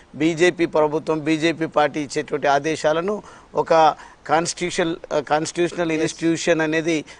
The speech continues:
అట్లా పాటిస్తూ, వారి ఆదేశాలనే పాటిస్తూ, వారికి ఉన్నటువంటి స్వయం ప్రతిపత్తిని,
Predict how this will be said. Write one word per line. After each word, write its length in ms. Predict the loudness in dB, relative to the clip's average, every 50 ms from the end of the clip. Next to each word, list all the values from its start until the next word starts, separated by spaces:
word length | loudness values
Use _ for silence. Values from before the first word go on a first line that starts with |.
| -12 _ -6
అట్లా 240 | 0 2 4 4
పాటిస్తూ, 640 | 4 2 2 4 4 4 4 2 -2 -2 -2 0 0 2
వారి 280 | 4 4 4 6 6
ఆదేశాలనే 600 | 6 6 4 4 2 2 2 2 2 2 2 -2
పాటిస్తూ, 500 | -2 0 0 0 0 0 -4 -6 -2 0
వారికి 240 | 0 0 0 -2 -4
ఉన్నటువంటి 420 | -6 -6 -6 -6 -8 -10 -10 -8
స్వయం 240 | -6 -4 -2 -2 -2
ప్రతిపత్తిని, 720 | -2 -2 -2 -2 -4 -6 -8 -8 -6 -4 -4 -6 -6 -6